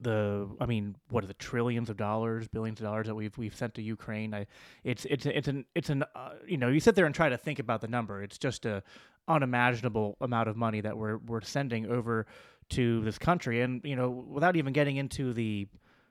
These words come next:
you know, geopolitics of that conflict itself,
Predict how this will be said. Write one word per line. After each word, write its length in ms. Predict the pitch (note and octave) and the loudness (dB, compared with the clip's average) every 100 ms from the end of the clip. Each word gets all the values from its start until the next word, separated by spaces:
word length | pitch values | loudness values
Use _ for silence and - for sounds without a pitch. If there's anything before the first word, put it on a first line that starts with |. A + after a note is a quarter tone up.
| _ | _
you 120 | - A2+ | -8 -4
know, 360 | G2+ A2+ A#1 - _ _ _ _ _ D3 | -2 -4 -8 -14 _ _ _ _ _ -6
geopolitics 1080 | C3 D#3 D3+ B2+ - C#3 D3+ - B2 - | 6 8 8 8 4 4 4 2 -2 0
of 380 | B2+ A2+ G#2+ A#2+ | 0 0 -4 0
that 260 | C#3+ C3+ - | 6 6 4
conflict 600 | - C#3 C#3 C#3+ C3 - | 2 2 2 -2 -2 -4
itself, 640 | A2 - A3 C#3 A2 - | -8 2 2 4 0 -8